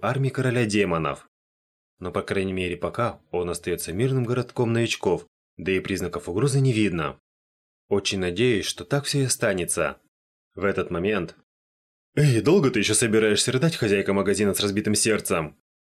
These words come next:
Достаточно хандрить, время открывать магазин. Разве ты не хочешь помочь мне исполнить мою мечту?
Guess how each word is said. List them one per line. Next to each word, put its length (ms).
Достаточно 600
хандрить, 540
время 360
открывать 320
магазин. 540
Разве 320
ты 120
не 100
хочешь 360
помочь 280
мне 100
исполнить 360
мою 160
мечту? 500